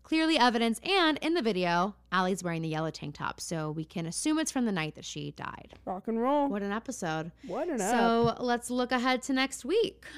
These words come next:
Speaker 1: All right, so next week we're gonna be recapping. Oh my God, we're gonna be at our tenth episode.
Speaker 2: Oh my God, y'all.
Speaker 1: So next week we'll be recapping season one, episode ten, and it's called Keep Your Friends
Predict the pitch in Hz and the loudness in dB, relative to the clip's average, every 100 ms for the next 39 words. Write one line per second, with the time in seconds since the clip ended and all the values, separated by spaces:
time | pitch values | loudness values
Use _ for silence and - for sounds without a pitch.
0 | - 254 262 277 254 277 - 294 294 240 | 2 4 4 4 6 6 4 0 0 2
1 | 262 262 254 247 240 240 254 247 240 233 | 2 2 2 0 0 2 4 4 2 2
2 | 269 370 466 466 339 311 302 294 262 - | 4 4 6 6 6 4 4 2 2 -4
3 | - - 202 247 - - 220 254 359 - | -10 -2 0 -2 -6 2 2 2 0 2
4 | 247 196 165 156 262 262 254 233 196 190 | 4 4 2 -2 -2 -2 -2 -4 -2 0
5 | 226 254 226 247 269 285 269 269 - 269 | 0 0 0 0 0 2 2 2 -2 0
6 | 262 262 240 233 233 214 208 202 214 240 | 0 0 0 0 0 0 -2 -2 -6 -4
7 | 214 240 247 233 208 226 277 - - 214 | -2 0 0 0 -2 -4 -4 -6 -4 0
8 | 196 214 208 196 - - 208 196 196 - | 2 0 -2 -4 -6 -2 2 2 0 -12
9 | - _ - - 403 - 226 220 - - | -20 _ -10 0 0 0 -2 -2 -4 -8
10 | 208 247 277 302 330 - | 0 2 2 0 -2 -6